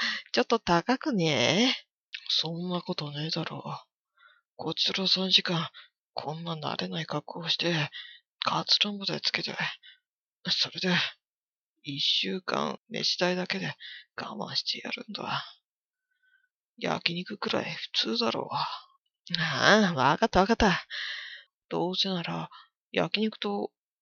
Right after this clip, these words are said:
アイスがついてるとこがいいな。お前って、結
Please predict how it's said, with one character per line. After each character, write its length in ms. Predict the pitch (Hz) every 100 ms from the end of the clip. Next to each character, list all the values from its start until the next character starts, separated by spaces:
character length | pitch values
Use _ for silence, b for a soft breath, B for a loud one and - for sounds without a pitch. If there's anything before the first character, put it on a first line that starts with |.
| -
ア 120 | 262
イ 60 |
ス 140 | 269 185
が 180 | - -
つ 120 | -
い 60 | 165
て 100 | -
る 60 |
と 100 | - -
こ 120 | -
が 140 | 78
い 80 | 80
い 40 |
な。 540 | - 139 151 - - - - _ _ _ _ _ _ _ _
お 260 | 202 175 175
前 140 | 202
っ 20 |
て、 280 | - 226 220 B B - _ _ _ -
結 280 | - 170 185